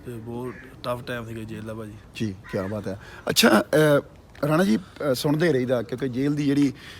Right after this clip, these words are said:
Speaker 2: ਕੈਦ ਆ, ਜਦੋਂ ਤੁਹਾਨੂੰ ਕੈਦ ਕਰ ਦਿੰਦੇ ਆ ਜੇਲ੍ਹ ਦੇ ਵਿੱਚ, ਚਾਹੇ ਉਹ ਰਾਣਾ ਅਲੀ ਸ਼ਾਨ ਆ ਤੇ ਚਾਹੇ ਉਹ ਕੋਈ ਹੋਰ ਆ,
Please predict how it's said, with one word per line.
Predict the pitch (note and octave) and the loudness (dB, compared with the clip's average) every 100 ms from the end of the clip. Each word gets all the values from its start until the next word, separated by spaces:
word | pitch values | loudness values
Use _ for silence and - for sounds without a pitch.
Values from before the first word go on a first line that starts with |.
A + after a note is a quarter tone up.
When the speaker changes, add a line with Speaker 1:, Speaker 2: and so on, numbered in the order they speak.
| - - | -20 0
Speaker 2:
ਕੈਦ | C3 C3 C#3 C#3 | 4 6 6 4
ਆ, | C3 | 4
ਜਦੋਂ | A#2+ A#2+ | 2 -2
ਤੁਹਾਨੂੰ | B2+ A2+ G#2 | -2 -4 -4
ਕੈਦ | - A#2 B2+ | -4 -2 -2
ਕਰ | C#3 G#2+ | -2 -4
ਦਿੰਦੇ | G2+ G2+ | -4 -4
ਆ | G#2 | -4
ਜੇਲ੍ਹ | G2+ A#2 | -4 -4
ਦੇ | A2+ | -4
ਵਿੱਚ, | G#2 - | -4 -6
ਚਾਹੇ | - G#2 A#2+ | -6 -4 -4
ਉਹ | A#2+ | -2
ਰਾਣਾ | A2+ A#2+ | -2 -2
ਅਲੀ | A#2 | -4
ਸ਼ਾਨ | A#2+ - G2+ A#2+ | -4 -6 -4 -2
ਆ | B2+ A#2 - - - | -2 -6 -14 -20 -12
ਤੇ | - | -10
ਚਾਹੇ | G2+ A2 B2+ C3 | -6 -4 0 0
ਉਹ | C3 | 0
ਕੋਈ | C#3+ B2+ | 0 -2
ਹੋਰ | G#2 B2+ B2+ | 0 0 0
ਆ, | G2 | -2